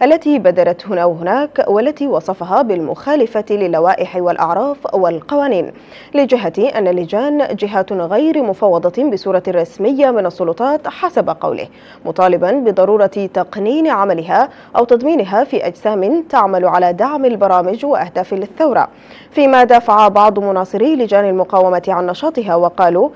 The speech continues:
إنها تساعد في الغالب على نظافة البيئة والتنظيم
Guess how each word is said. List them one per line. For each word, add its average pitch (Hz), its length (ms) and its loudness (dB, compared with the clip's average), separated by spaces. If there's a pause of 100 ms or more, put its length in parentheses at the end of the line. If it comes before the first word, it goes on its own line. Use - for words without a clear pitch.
(240)
إنها 175 280 -6
تساعد 226 760 2
في 240 80 0
الغالب 226 560 -2
على 202 240 4
نظافة 190 480 -2
البيئة 233 540 -4
والتنظيم 240 720 0